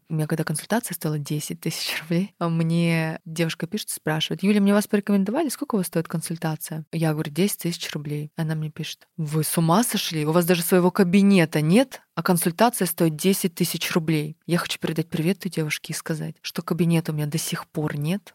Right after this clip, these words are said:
а консультация стоит триста тысяч рублей. Поэтому, если вы созрели, то можно уже приходить. И поэтому чувство самозванца у меня не было никогда, мне было даже странно, да, и мне даже, меня даже как будто бы, а, веселили всё время такие комментарии и не пугали.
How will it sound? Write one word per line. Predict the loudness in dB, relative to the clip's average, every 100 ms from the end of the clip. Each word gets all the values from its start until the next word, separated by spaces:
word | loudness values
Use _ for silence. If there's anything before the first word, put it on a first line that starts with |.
| -14
а | -4
консультация | -4 -2 -2 -2 -2
стоит | -6 -4 -4
триста | -4 -6 -6 -12
тысяч | -8 -8 -8 -10 -12
рублей. | -10 -8 -8
Поэтому, | -6 -6 -6 -6
если | -6 -6 -8
вы | -6 -8
созрели, | -6 -6 -4 -4 -4
то | -4 -6 -4
можно | -6 -6 -8 -10
уже | -12
приходить. | -14 -10 -10 -12 -16 _
И | 2
поэтому | 4 4 2 -2
чувство | -2 -4 -2
самозванца | 0 2 4 2 2 0
у |
меня | 2 4
не | 6 4 4
было | 0 0
никогда, | -2 -4 -2 0 0
мне | 0 0
было | 0 -2 -2 -4 -2
даже | -2 -2
странно, | -4 2 2 2 -2 -4
да, | -2
и | 2 4
мне | 6 4
даже, | 4 2 0
меня | 2 2
даже | 2 0 -2
как | -4 -4
будто | -2 0
бы, | 4 4 4 -2
а, | -2 -2 0 -2 0
веселили | 0 0 0 4 4 2
всё | -4 -6
время | -6 -6
такие | -8 -6
комментарии | -2 -2 0 0 2 2 0
и | -2 -2 0 0 0
не | 0 -2
пугали. | -4 -4 -2 -4 -8